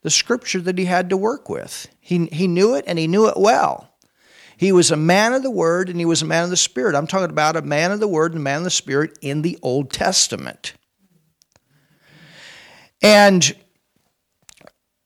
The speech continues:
in order for God to work in the earth, somebody has to pray.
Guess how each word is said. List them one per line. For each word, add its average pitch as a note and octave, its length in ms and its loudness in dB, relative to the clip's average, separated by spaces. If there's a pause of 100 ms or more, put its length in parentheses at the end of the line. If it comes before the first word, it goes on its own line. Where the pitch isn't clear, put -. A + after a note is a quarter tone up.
(180)
in A3 140 4
order C4 260 6
for A3+ 220 4
God A3+ 540 6
to F#3+ 600 2 (560)
work G#3+ 580 4 (140)
in F#3+ 160 2
the D#3 160 2
earth, C3 640 -4 (380)
somebody A#3 720 4
has F3 320 0
to G3 100 -6
pray. C4 540 -2